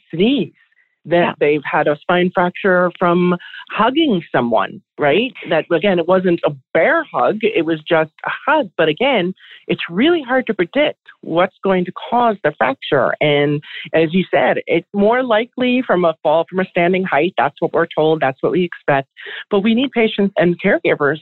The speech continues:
Speaker 1: to know it doesn't necessarily have to be a fall, right? It really, you have to determine the level of pain that you're experiencing afterwards and whether or not that really needs to be something that's checked out, as you both determined.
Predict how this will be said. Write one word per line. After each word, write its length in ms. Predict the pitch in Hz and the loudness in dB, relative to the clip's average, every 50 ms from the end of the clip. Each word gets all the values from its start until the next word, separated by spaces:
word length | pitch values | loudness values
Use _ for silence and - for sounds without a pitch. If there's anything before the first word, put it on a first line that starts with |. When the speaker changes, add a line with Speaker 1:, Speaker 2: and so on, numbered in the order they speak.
| - - | -4 -2
Speaker 1:
to 80 | 175 | 0
know 320 | 160 139 143 139 147 156 156 - - - - - _ | 2 2 2 2 2 0 -2 -4 -12 -20 -20 -8 _
it 160 | - 202 208 | -2 0 0
doesn't 260 | - 226 233 - 226 - | 0 0 0 0 0 0
necessarily 600 | 208 214 - 208 202 - 208 220 220 214 214 202 | 0 0 0 -4 -2 0 0 2 2 2 2 2
have 200 | 185 202 214 208 - | 2 0 -2 -2 -6
to 80 | - | -2
be 140 | 175 196 185 | 0 2 2
a 100 | 165 156 - - | 2 0 0 0
fall, 420 | 202 226 254 247 - 50 50 - _ _ - | 2 2 2 0 -2 -4 -4 -8 _ _ -2
right? 400 | - 175 147 143 185 202 190 - | 0 0 2 2 2 0 0 0
It 140 | - 143 117 - | -2 -2 -2 0
really, 480 | 170 180 180 170 180 175 170 165 165 - - - - - _ | 0 2 2 2 2 2 2 0 -2 -4 -10 -16 -18 -6 _
you 120 | - 160 156 | 0 0 2
have 220 | 156 180 175 180 - - | 2 0 0 -2 0 0
to 160 | 196 180 170 - - - | 0 0 0 -4 -10 -12
determine 480 | - - 202 180 180 180 175 175 170 170 - - - - | -6 -2 0 2 2 4 4 2 2 0 -2 -6 -8 -2
the 60 | - 160 | 0 2
level 340 | 165 180 185 180 208 202 | 2 2 2 2 2 0
of 80 | 196 185 - - | 0 0 -4 -6
pain 300 | - 220 220 220 214 208 | -2 0 2 2 4 2
that 100 | 196 - | 2 2
you're 140 | - 165 165 | 0 0 0
experiencing 640 | 156 - - _ 220 214 202 202 190 175 - 175 156 | 0 -4 -4 _ 0 2 2 2 0 0 -2 -2 0
afterwards 600 | - 190 196 - - 208 180 180 175 170 165 151 | 0 0 -2 0 0 0 2 2 2 2 2 0
and 100 | 151 156 | 0 2
whether 260 | 165 165 160 170 156 | 2 2 2 2 2
or 80 | 151 156 | 2 2
not 260 | 160 156 156 131 - | 2 0 0 0 0
that 140 | - - - | -2 -2 0
really 200 | 165 160 156 151 | 0 2 2 2
needs 240 | 151 147 156 151 - - | 2 2 0 -2 -2 -6
to 60 | 147 | -2
be 340 | 139 147 143 143 143 139 139 - - - - - - _ | 0 2 2 2 2 0 -2 -8 -14 -20 -20 -20 -6 _
something 220 | - 190 160 165 165 | 0 0 2 2 2
that's 240 | 151 139 135 - - | 0 0 -2 -4 -4
checked 280 | - 165 147 - - | -4 -4 -2 0 0
out, 260 | 160 208 208 156 - - | 0 2 2 0 0 -2
as 160 | 143 143 135 | -4 -2 -2
you 100 | 156 156 | -2 2
both 200 | 147 147 143 139 - | 2 2 2 2 0
determined. 560 | 143 131 - - 160 190 202 123 80 - | -4 -4 0 0 2 2 2 2 0 -4